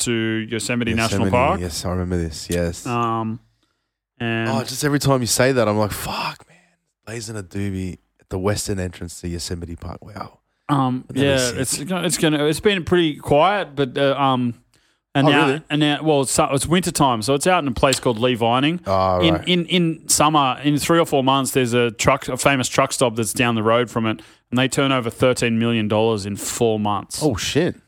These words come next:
Speaker 1: It's like,
Speaker 2: Just waiting for
Speaker 1: it's,
Speaker 2: summer.
Speaker 1: well, it's the second biggest tourist attraction on, in California.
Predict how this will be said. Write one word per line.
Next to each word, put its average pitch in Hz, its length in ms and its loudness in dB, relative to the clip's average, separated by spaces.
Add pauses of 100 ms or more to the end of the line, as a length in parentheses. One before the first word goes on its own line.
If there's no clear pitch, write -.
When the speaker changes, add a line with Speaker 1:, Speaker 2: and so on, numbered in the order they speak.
Speaker 1:
It's - 120 -2
like, 135 100 6
Speaker 2:
Just 123 120 0
waiting 120 160 2
for - 40 -10
Speaker 1:
it's, - 60 -2
Speaker 2:
summer. 117 340 0
Speaker 1:
well, 185 80 4
it's 175 100 0
the 180 80 0
second 214 400 0
biggest 143 320 0
tourist 151 280 2
attraction 127 480 0
on, 113 180 0
in 120 220 0
California. 120 640 -2